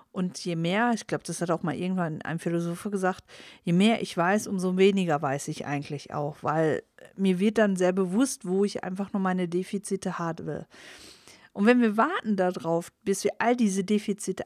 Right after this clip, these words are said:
abgearbeitet haben, ist der Zug abgefahren oder, wie man bei uns sagt, ist der Drops gelutscht.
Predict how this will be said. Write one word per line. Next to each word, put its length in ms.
abgearbeitet 1080
haben, 360
ist 160
der 140
Zug 280
abgefahren 640
oder, 320
wie 100
man 220
bei 80
uns 140
sagt, 180
ist 160
der 100
Drops 300
gelutscht. 480